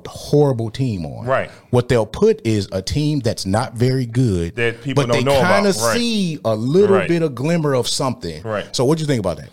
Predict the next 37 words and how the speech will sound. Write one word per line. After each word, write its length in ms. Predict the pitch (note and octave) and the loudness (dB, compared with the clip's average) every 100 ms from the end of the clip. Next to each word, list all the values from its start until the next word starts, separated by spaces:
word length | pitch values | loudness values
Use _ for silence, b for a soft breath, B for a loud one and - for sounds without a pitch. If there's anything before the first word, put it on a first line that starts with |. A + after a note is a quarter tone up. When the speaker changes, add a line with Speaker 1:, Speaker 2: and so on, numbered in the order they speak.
| _ | _
Speaker 2:
Yeah, 220 | - A#3 | 0 2
I 40 | E3 | 0
think 260 | F#3+ E3 | -2 -4
it's, 200 | D#3+ - - | -6 -10 -10
you 100 | C3+ | -4
know, 240 | B2 G#2+ - _ _ _ _ _ - | -2 -2 -8 _ _ _ _ _ -12
n-, 160 | A#2 - | -12 -4
number 180 | B2+ D3 | -2 -2
one, 300 | B2+ A3 F3+ | 0 0 0
you 140 | C3 | -2
have 200 | C#3+ C#3+ | -2 -2
some 220 | - C3 C3+ | -4 -4 -4
opportunity 640 | C3 A2 - D#3+ C#3+ B2 | -4 -8 -10 -8 -6 -4
there 320 | B2+ B2 A#2 | -2 -2 -4
down 380 | G2+ A#2+ C3 A2+ | -4 -2 -2 -2
the 60 | G#2 | -4
road 400 | B2+ G#2+ F2+ - | -4 -4 -6 -12
because 440 | G#2+ A2+ G2+ - b b b b b _ - | -6 -6 -6 -10 b b b b b _ -4
Aaron 220 | C3+ D#3+ | 0 2
Rodgers 600 | D#3 E3 F#3 F#3+ F#3+ - | 2 0 0 -4 -4 -4
not 260 | B2+ B2 A#2+ | -2 -2 -2
gonna 140 | B2 | -8
be 140 | B2 C3 | -6 -4
around 280 | C3+ C#3 C#3+ | 0 0 0
much 220 | D#3+ C3 | -4 -2
longer. 340 | A2+ G2+ G#2+ - _ _ _ _ | -4 -4 -8 -12 _ _ _ _
The 80 | - | -4
Minnesota 580 | D3 G3 F#3+ D3+ E3+ B2+ | 2 2 2 0 -2 -2
<laughs> 0 | |
Vikings 720 | A2 C3+ D#3+ A#2 A#2+ A#2 - b b - | 0 -2 -2 -6 -8 -8 -10 b b -6
continue 560 | B2 A#2+ E3+ E3+ D3 | -6 -2 -2 0 -2
to 80 | B2 | -6
trip 280 | A#2+ C3+ B2 | -4 -4 -2
over 160 | A#2+ A2+ | -4 -2
their 200 | A2 A2 | -4 -4
own 180 | A2 G#2 | -8 -8
feet. 340 | A#2+ G#2+ | -10 -10